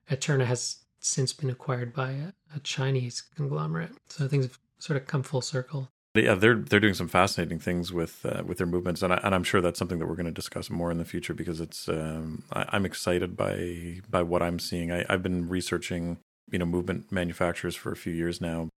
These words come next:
Speaker 2: It's been a challenge trying to find quality movements from, from people that are willing to sell, you know, anything from, from a handful to maybe a hundred movements.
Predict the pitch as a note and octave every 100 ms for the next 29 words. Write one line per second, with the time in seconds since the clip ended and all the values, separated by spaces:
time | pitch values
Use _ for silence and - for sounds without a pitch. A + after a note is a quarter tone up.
0 | _ _ - G#2 F#2 F2 - F2+ F2+ E2+
1 | - E2+ E2 - E2+ D#2+ D#2 - - F#2+
2 | F2 F2 D#2+ E2 E2 E2+ - - E2 D#2
3 | - E2 E2+ D#2+ E2+ E2 E2+ F2 E2+ D#2+
4 | - F2 E2+ E2 E2 _ _ _ - F#2
5 | F2 E2+ E2 E2+ D#2+ - E2 D#2 D#2 D#2
6 | - - E2+ E2 G2 F2+ F#2 - F2 E2
7 | - F2 E2 D#2+ E2 E2 D#2 D#2 F#2 E2
8 | D#2+ E2+ E2+ D2 C2 -